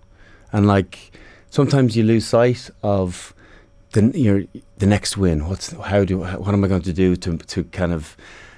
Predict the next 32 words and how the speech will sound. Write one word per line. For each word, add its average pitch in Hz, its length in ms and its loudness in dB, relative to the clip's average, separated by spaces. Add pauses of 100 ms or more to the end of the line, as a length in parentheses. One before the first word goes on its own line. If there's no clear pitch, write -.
(100)
to - 140 -2
appease 98 360 0
myself 85 800 -4 (120)
and 85 260 0
to, 87 160 -2
to - 240 -8
make 92 160 0
myself 85 320 -4
feel 87 160 -2
a - 20 -2
little 85 200 0
bit 80 160 -6
better, 82 280 -2
rather 87 380 0
than 85 300 0 (120)
be 87 300 -2
in 85 100 -4
a 82 60 -2
little 87 160 0
bit 87 160 -2
more 87 200 0
reflective 82 560 -4
mood 85 260 0
of 76 80 -6
being 82 180 -4
able 82 180 -4
to 78 60 -8
go, 80 180 -6
"That 76 220 -14
was 123 140 -12
pretty 85 220 -4
good. 85 320 -6